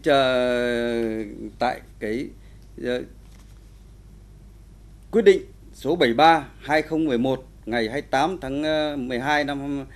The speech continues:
ờ, hai nghìn không trăm mười một của Thủ tướng Chính phủ thì quy định như sau. Điều bộ-, khoản bốn là chế độ thường trực chống dịch ở mức một trăm ba mươi nghìn đồng một ngày, áp dụng cho đúng những đối tượng quy định tại khoản hai, khoản ba của điều này. Thì khoản hai, khoản ba là những gì?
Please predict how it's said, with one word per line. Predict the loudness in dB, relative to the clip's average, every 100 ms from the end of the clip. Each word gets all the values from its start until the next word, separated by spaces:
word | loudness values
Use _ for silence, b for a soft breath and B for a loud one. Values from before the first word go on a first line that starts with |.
| B B -14
ờ, | -8 -4
hai | -2 -2
nghìn | -4
không | -6
trăm | -4 -2
mười | -2
một | -4 -6
của | -10
Thủ | -10
tướng | -8 -8
Chính | -6
phủ | -2 -2 -2 -10 -20 -20 -20 -10
thì | -8 -6 -10 -6
quy | -2
định | -2 -2
như | -4
sau. | -4 -6 -8 -10
Điều | -8
bộ-, | -6 -6 -8 -10
khoản | -6
bốn | -4 -4
là | -4 -6 -8 B B B
chế | 2 6 6
độ | 6 0
thường | -4 -2
trực | -2 -2 -4
chống | -4 -4 0
dịch | 0 0 -4 -12
ở | -6
mức | -4 -6 -10 -10
một | -6
trăm | -4 -2 0
ba | 0
mươi | -2
nghìn | -2 -4
đồng | -6
một | -6
ngày, | -4 -4 -6 B B -8
áp | -8 -4
dụng | -6 -6
cho | -6
đúng | -6 -8 -12 -18 -12
những | -6
đối | -6
tượng | -4 -4 -4
quy | -8
định | -6 -8 -12 -12
tại | -12
khoản | -10 -10
hai, | -6 -6 -6 -10 B B -12
khoản | -8 -2
ba | -2 -4 -10
của | -10
điều | -6 -4
này. | -4 -6 B B -20
Thì | -14
khoản | -12
hai, | -8 -8
khoản | -8 -6
ba | -6
là | -6
những | -8 -10 -8
gì? | -6